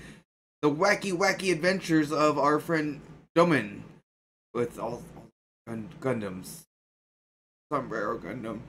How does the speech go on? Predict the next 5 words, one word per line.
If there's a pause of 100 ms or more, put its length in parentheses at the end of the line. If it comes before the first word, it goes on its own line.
(880)
Why? (580)
Character's
name
Chico
Rodriguez.